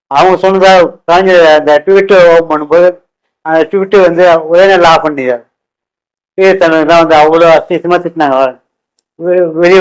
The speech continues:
உலகத்துல இருக்க தமிழ் தான் ட்விட்டர்ல வந்து அவ்வளோ அசிங்கமா திட்டினாங்க. குஷ்பு மூலியமா தான் எனக்கு முன்னுக்கே தெரியும் சொல்றார். குஷ்பு அவங்க, அவங்கள வச்சு கூட சம்மந்தப்பட்டு சொன்னேன்.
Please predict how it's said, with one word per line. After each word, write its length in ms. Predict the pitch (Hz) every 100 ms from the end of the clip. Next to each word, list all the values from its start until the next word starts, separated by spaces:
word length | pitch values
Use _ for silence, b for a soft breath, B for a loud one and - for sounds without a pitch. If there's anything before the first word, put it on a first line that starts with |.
| 185 165 147
உலகத்துல 440 | 156 156 _ 160
இருக்க 180 | 147 143 156
தமிழ் 260 | 156 160 151
தான் 100 | 147
ட்விட்டர்ல 340 | 170 170 165
வந்து 160 | 147 147 143 _ _ _ -
அவ்வளோ 220 | 156 170
அசிங்கமா 320 | 160 - 185 175
திட்டினாங்க. 420 | 175 156 143 143 151 139 -
குஷ்பு 300 | 170 - 190
மூலியமா 260 | 180 170 160
தான் 120 | 175
எனக்கு 220 | 156 139 143 - _ _ _ _ 147
முன்னுக்கே 260 | 170 185 165
தெரியும் 220 | 160 143
சொல்றார். 280 | 131 123 139 - _ _ _ _ _ _ _ _ _ -
குஷ்பு 320 | 175 - 220 202 196
அவங்க, 180 | 180 185 175
அவங்கள 320 | 170 180 185 175
வச்சு 160 | 175 170
கூட 260 | 175 180 160
சம்மந்தப்பட்டு 380 | 160 147 - 135
சொன்னேன். 260 | 123 135